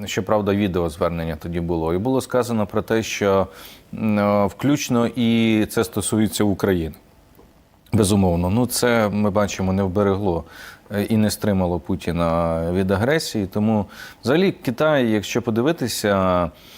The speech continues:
зараз же ж важливо що? Важливо те, що відбувалися певні такі процеси.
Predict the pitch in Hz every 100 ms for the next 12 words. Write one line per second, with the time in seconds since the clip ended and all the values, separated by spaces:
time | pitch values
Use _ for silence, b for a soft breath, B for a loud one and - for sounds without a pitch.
0 | B B - 101 131 120 104 101 113 101
1 | 123 113 107 - 95 87 90 127 139 123
2 | 117 113 107 101 98 101 101 - 131 -
3 | 110 98 107 113 107 - 104 113 104 101
4 | 95 92 87 - 107 - 101 156 180 -